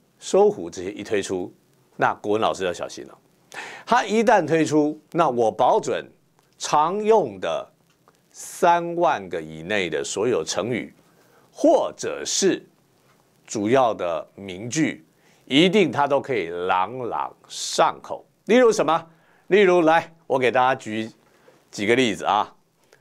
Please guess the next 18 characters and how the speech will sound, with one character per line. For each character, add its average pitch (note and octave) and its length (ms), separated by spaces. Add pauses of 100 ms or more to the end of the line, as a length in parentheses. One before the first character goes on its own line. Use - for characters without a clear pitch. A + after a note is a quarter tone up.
(140)
比 C#3 120
如 G#3+ 180
说， A#3 280 (1900)
这 C#4+ 240
个 G#3+ 120
句 F#3+ 160
子 D3 200
是 - 20
谁 G2+ 200
说 G#2+ 240
的 F2 220 (540)
？“无 A3+ 200
限 A3 340
风 G#3+ 300
光 F3 360 (120)
在 D#3+ 400
险 E2+ 420
峰。” D3+ 320